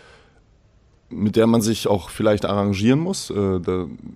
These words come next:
das fällt noch ein bisschen schwer, muss ich sagen. Aber, äh, gerade in solchen speziellen Fällen wie nach einer Niederlage jetzt, äh, gegen den Tabellenersten Union. Ähm, aber ich glaube,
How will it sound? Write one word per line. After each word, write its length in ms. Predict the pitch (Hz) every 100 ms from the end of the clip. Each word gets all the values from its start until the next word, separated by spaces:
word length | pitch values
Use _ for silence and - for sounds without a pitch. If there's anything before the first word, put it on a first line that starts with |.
| - 64 65
das 140 | - -
fällt 160 | 110
noch 80 | 113
ein 40 |
bisschen 200 | 98 101
schwer, 200 | 95 120
muss 160 | 135 135
ich 120 | 135
sagen. 280 | 139 156 160
Aber, 600 | 92 95 92 82 92 90
äh, 40 | 87
gerade 260 | 92 92
in 80 | 95
solchen 320 | 92 87 95
speziellen 420 | - 92 - 104
Fällen 300 | 98 101 95
wie 180 | 90 95
nach 140 | 90 92
einer 160 | 92
Niederlage 520 | 92 90 90 87 87
jetzt, 280 | 87 85 - -
äh, 240 | 85 82 - - - - - - _ -
gegen 220 | 101 92
den 160 | 90 90
Tabellenersten 640 | 92 90 87 87 82 87
Union. 560 | 85 90 104 127 139 131
Ähm, 420 | 98 90 90 87 85 - - - - _ _ _
aber 280 | 98 95 110
ich 140 | 110
glaube, 280 | 113 120